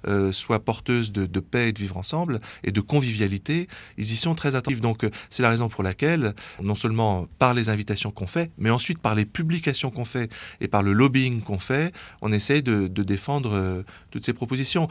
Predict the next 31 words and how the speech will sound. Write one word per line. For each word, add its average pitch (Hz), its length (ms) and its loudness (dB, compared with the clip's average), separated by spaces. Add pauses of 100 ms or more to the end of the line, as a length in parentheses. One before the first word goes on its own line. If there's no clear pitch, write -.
(140)
Mais 120 80 0
cela 156 220 4
dit, 185 220 2
je 139 80 0
crois 190 200 -2
qu'on 151 180 0
en 135 100 0
est 135 60 0
encore 135 340 0
au 117 80 -2
stade 135 320 -2
de 113 100 -2
la 101 120 0
discussion, 110 640 -4
parce 101 180 -6
que, 110 100 0
vous - 300 -14
voyez, 131 200 2
par 123 140 2
exemple, 113 220 2
Pierre 123 140 2
Manant, 123 240 2
il 117 60 2
nous 113 120 2
dit, 131 280 2
euh, 107 120 4 (280)
il 127 60 2
va 131 100 2
falloir, 165 340 4
par 135 120 2
exemple, 131 240 2